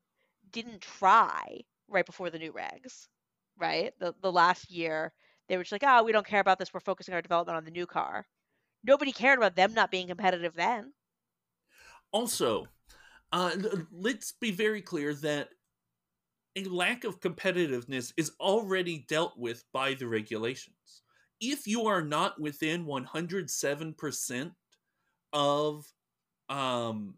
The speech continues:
Speaker 2: is it the pole time? Uh, uh, w-, uh, of a certain time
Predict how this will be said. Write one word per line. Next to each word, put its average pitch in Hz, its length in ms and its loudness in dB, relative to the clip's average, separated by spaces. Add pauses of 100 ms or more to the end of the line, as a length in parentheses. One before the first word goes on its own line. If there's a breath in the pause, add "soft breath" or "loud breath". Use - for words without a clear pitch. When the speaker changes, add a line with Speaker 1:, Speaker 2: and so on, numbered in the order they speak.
(720)
Speaker 2:
is 165 140 -8
it 170 100 -10
the 120 80 -8
pole 185 360 -6
time? 370 180 -6 (1040)
Uh, 143 420 0
uh, 147 160 0
w-, 160 500 -4
uh, 170 200 2
of 180 220 2
a 156 120 2
certain 147 360 -4
time 165 560 -6